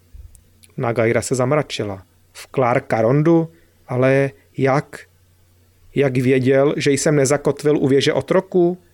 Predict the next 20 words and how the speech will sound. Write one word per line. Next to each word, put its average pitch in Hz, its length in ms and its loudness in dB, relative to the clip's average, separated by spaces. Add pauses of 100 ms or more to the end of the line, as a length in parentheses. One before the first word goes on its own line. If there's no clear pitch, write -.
(180)
Jak 185 220 -2
jinak? 151 360 -2 (400)
Žádný 165 480 0
jezdec 147 400 0
by 131 120 0
tu 151 140 0
cestu - 400 -2
z - 120 -8
Karond 165 400 0
Karu 147 300 0
nezvládl 147 540 2
rychleji 151 380 0
než 156 200 -2
moje 151 180 2
loď. 139 340 0 (500)
Takže 127 340 0
z - 100 -4
toho 170 200 2
vyplývá," 135 840 0 (880)
"Magie," 117 520 -2